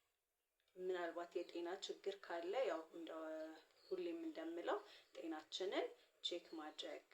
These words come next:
አለብን። የጨጓራ በሽታ ያለበት ሰው፣ እንደገና ደግሞ ሌሎችን በሽታ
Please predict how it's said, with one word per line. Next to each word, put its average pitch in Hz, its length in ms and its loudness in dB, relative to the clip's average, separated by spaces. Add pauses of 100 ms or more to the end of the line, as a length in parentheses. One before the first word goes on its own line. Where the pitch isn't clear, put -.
(200)
አለብን። 165 600 -6 (540)
የጨጓራ 175 600 2 (640)
በሽታ - 300 -8 (100)
ያለበት 151 640 -4
ሰው፣ 165 280 2 (400)
እንደገና 339 400 0
ደግሞ 349 260 -2
ሌሎችን 320 560 0
በሽታ - 380 -6